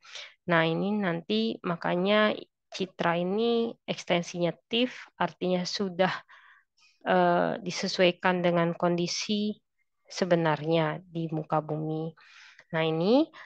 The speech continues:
setelah itu saya lakukan proses labeling. Saya labelkan kelas-kelasnya, apakah bangunan, apakah jalan, apakah pohon, apakah daerah, eh, grass gitu, ataupun daerah kosong.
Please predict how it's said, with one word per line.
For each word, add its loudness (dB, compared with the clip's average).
setelah 4
itu 4
saya 6
lakukan 0
proses -2
labeling. 0
Saya 4
labelkan 4
kelas-kelasnya, 0
apakah -6
bangunan, 2
apakah -2
jalan, 0
apakah -6
pohon, 2
apakah -8
daerah, 0
eh, -2
grass 2
gitu, -16
ataupun -6
daerah -4
kosong. 4